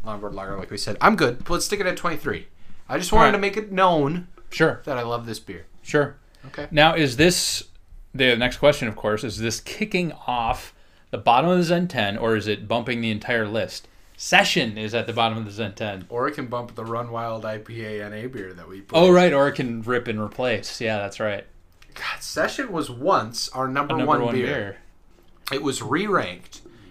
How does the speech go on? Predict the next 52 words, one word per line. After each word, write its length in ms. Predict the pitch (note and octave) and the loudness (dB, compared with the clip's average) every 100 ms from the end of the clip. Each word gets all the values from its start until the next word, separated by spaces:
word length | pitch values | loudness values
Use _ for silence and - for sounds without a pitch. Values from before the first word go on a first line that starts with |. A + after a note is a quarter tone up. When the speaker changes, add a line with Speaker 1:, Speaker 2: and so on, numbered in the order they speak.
| - | -10
Speaker 1:
in 140 | C#3 | -6
the 80 | A#2+ | -2
great 260 | B2 C3 A#2+ | 0 0 0
re-ranking 540 | C3 B2 A2+ A2+ G#2+ | -2 -2 -6 -10 -12
of 100 | G2+ | -12
twenty 260 | - A#2 G#2 | -10 -8 -2
eighteen. 140 | C3+ | 0
Speaker 2:
And 120 | B2 A2 | 2 0
it 40 | |
dropped 480 | A#2 G2 G2+ C#3 - - - - - | 0 2 2 0 -4 -20 -20 -14 -2
at 220 | F3+ F3+ | -2 0
that 160 | F3+ F3+ | -4 -6
point? 200 | G3+ G#3 | -6 -6
Speaker 1:
Must 300 | B2 A#2+ - | -4 -4 -6
have 120 | G#2+ | -10
dropped. 380 | G#2 D#2+ - - | -10 -10 -14 -12
Can't 240 | B2 A2+ | -10 -6
Speaker 2:
I 40 | A#2 | -4
Speaker 1:
tell 80 | A2 | -2
you 60 | |
Speaker 2:
guess 120 | F#2 | -4
Speaker 1:
for 100 | - F#2 | -6 -8
sure. 120 | G#2+ | -8
Speaker 2:
twenty-eight, 220 | G2+ G2 | -6 -8
yeah. 200 | G#2 G2 - | -8 -10 -10
Speaker 1:
But 100 | A#2 | -6
I 60 | A2+ | -4
have 120 | A#2 | -4
an 60 | A#2+ | -4
asterisk 460 | A#2+ - A#2+ G#2 | -4 -4 -8 -8
next 220 | G#2 G2+ | -8 -10
to 100 | - | -10
it 80 | G2+ | -10
if 100 | F#2+ | -8
I 60 | G2+ | -8
log 220 | G2+ G2+ A#2 | -6 -4 0
Speaker 2:
Right. 120 | G#2+ | 0
Speaker 1:
into 100 | G2+ | 0
cold 220 | - A#2+ | -4 -6
cans 180 | A#2 G#2 | -8 -10
podcast 500 | - A2 G#2 G#2+ G2 | -6 -6 -4 -10 -8
dot 160 | G#2+ G2+ | -10 -10
com 200 | G#2 G2+ | -10 -10
slash 280 | - F#2+ - | -8 -10 -8
rankings. 600 | C#3 C3 F#2 F2 - - - - - - - - - | -10 -10 -12 -20 -20 -20 -20 -20 -20 -20 -20 -20 -8
Um, 300 | A#2 A2+ A2+ | 0 2 2
Speaker 2:
We 80 | E3+ | 2
Speaker 1:
or 100 | E3 | 4
does 160 | F3 F3 | 4 0
it 40 | |
Speaker 2:
can't. 100 | G#2+ | -4
Speaker 1:
drop 340 | C#3+ C3+ C3+ | 0 2 0